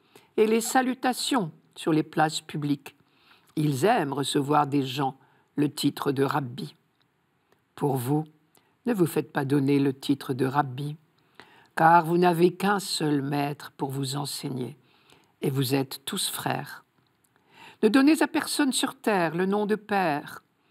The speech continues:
car vous n'avez qu'un seul père, celui qui est aux cieux. Ne vous faites pas non plus donner le titre de maître, car vous n'avez qu'un seul maître, le Christ. Le plus grand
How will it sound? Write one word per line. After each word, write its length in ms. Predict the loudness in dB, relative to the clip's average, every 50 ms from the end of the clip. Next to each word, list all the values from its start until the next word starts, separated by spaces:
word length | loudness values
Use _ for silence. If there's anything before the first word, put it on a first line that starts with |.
| _ _ _ _ _ _ -4
car 180 | -2 -2 -2 0
vous 140 | -2 -2
n'avez 340 | 0 0 0 0 0 -2 -2
qu'un 300 | -2 0 0 0 0 0
seul 320 | -2 -6 -6 -6 -6 -6 -8
père, 560 | _ -8 -6 -6 -6 -6 -10 -12 -16 -20 _ _ _ _ _ _ _ _ _ _ _
celui 400 | -10 -4 -2 -2 0 0 -2 -4
qui 140 | -2 -2 -2
est 180 | -2 -2 -4
aux 60 | -6
cieux. 340 | -4 -4 -6 -6 -6 -6 -10 -10 _ _ _ _ _ _ _ _ _ _ _ _ _ _ _ _ _ _ _ _ 0
Ne 80 | 2 4
vous 100 | 4 4
faites 240 | 6 4 4 4 4
pas 140 | 2 2
non 160 | 4 2 0 -2
plus 200 | 2 2 2 4
donner 320 | 4 4 4 4 2 4
le 140 | 4 2 2
titre 320 | 0 -2 -4 -2 0 -2
de 120 | 0 0 0
maître, 540 | 0 -2 -2 -2 -2 -4 -6 -8 -18 -18 _ _ _ _ _ _ _ _ _ _ _
car 180 | -2 0 0
vous 140 | 0 0 0
n'avez 320 | 2 2 2 2 2 0 0
qu'un 260 | 0 0 2 2 2
seul 320 | 0 -4 -4 -4 -4 -4
maître, 420 | -4 -4 -4 -6 -6 -8 -12 -18 -20 _ _ _ _ _ _ _
le 140 | -6 -4 -4
Christ. 680 | -4 -4 -8 -6 -6 -8 -10 -12 -14 -18 -20 -20 _ _ _ _ _ _ _ _ _ _ _ _ _ _ _ _ _ _ _ _
Le 80 | -6 -6
plus 220 | -4 0 0 0
grand 400 | 2 2 2 2 4 4 2 2